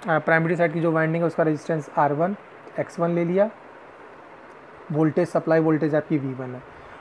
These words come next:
मैग्नेटाइजिंग पार्ट को भी मैंने रिप्रेजेंट किया है that is आर टू, सॉरी आर नॉट और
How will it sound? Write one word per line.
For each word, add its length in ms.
मैग्नेटाइजिंग 720
पार्ट 300
को 100
भी 120
मैंने 280
रिप्रेजेंट 500
किया 200
है 160
that 220
is 180
आर 240
टू, 300
सॉरी 180
आर 240
नॉट 240
और 200